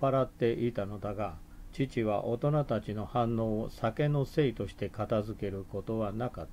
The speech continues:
た。大人たちは幽霊の概念が身に染みついていて、自分が見たものを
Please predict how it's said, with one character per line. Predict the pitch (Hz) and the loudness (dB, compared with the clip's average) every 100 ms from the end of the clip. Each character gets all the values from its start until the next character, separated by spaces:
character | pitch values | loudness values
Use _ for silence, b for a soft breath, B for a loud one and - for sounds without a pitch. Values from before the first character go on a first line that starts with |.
| - | -14
た。 | - - - B B B B - | -14 -16 -16 B B B B -8
大 | 117 | -2
人 | 123 113 | 0 2
た | 107 98 | 0 -2
ち | 113 | -2
は | 104 101 - | 0 0 0
幽 | 135 131 | 2 2
霊 | 110 104 | 2 -2
の | 101 | -2
概 | 104 117 107 | 0 0 0
念 | 95 95 | -4 -4
が | 104 - 110 | -6 -6 -4
身 | 110 | -2
に | 127 113 | -2 -4
染 | - 113 | -4 -2
み | 139 131 | -2 -2
つ | - | -2
い | 123 95 | -2 -2
て | 98 98 | -4 -2
い | 117 | -2
て、 | 113 - - B B B B - | -2 -6 -10 B B B B -8
自 | 110 107 | -2 0
分 | 107 101 | 0 0
が | 98 | 0
見 | 101 120 | 0 0
た | 104 | 0
も | 101 101 | 0 -2
の | 104 | -2
を | 107 110 107 | 0 0 -2